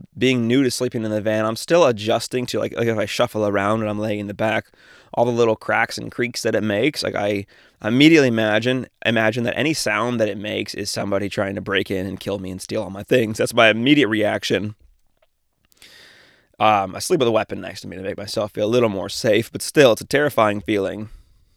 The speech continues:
Oh, and also, this, when I, I did wanna mention, this is where I learned about,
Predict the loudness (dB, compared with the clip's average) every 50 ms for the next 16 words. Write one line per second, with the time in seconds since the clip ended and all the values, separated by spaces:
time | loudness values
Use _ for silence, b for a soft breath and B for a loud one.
0 | _ _ _ _ _ _ _ _ _ _ _ _ _ _ _ _ _ _ _ _
1 | _ _ _ _ _ _ _ _ _ _ _ _ _ _ _ _ _ _ _ b
2 | b b b b b b b 6 8 8 8 8 8 6 6 6 6 4 2 2
3 | 2 0 -2 -4 -4 -4 -2 0 2 6 6 8 8 8 6 2 0 -4 _ _
4 | _ _ _ _ _ _ _ _ _ _ _ _ _ _ _ _ _ _ _ _
5 | -6 -2 2 4 6 8 8 6 6 4 2 0 0 0 0 0 -2 -2 0 4
6 | 6 8 8 8 6 4 4 2 2 2 2 4 4 6 6 4 4 0 -4